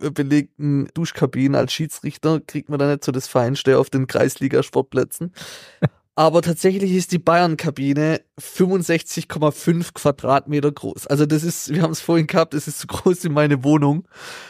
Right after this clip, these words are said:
Speaker 1: Das ist schon irre. Aber du hast ja auch vorhin gesagt, Ju, wie viele Leute?
Speaker 2: Ja, eben. Also da hast du ja mal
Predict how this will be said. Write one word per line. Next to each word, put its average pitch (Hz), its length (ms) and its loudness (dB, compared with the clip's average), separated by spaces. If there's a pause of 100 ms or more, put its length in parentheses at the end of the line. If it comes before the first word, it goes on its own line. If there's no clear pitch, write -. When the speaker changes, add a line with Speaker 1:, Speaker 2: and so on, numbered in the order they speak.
(440)
Speaker 1:
Das 147 140 -6
ist - 100 -6
schon 165 300 2
irre. 156 480 2 (340)
Aber 147 460 2 (120)
du 147 200 -4
hast 151 100 -2
ja - 80 0
auch 123 80 0
vorhin 147 240 -4
gesagt, - 340 -8
Ju, 147 240 -4 (840)
wie 143 140 -14
viele 131 180 -2
Leute? 135 400 4 (160)
Speaker 2:
Ja, 98 320 4
eben. 92 240 0 (180)
Also 90 200 2
da 92 120 2
hast 98 200 0
du - 20 4
ja 92 260 2
mal 92 300 0